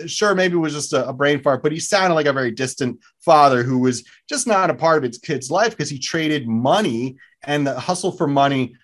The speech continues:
instead of having a relationship with his children. Now,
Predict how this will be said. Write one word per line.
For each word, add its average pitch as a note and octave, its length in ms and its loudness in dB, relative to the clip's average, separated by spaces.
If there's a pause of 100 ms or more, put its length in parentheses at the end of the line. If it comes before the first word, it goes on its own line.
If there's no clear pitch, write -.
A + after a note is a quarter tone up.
(180)
instead D3 320 2
of C#3+ 80 0
having C#3 320 2
a B2 120 -2
relationship C3 680 -2
with G#2+ 160 -8
his A2+ 220 -6
children. B2 500 0 (120)
Now, C#3+ 240 2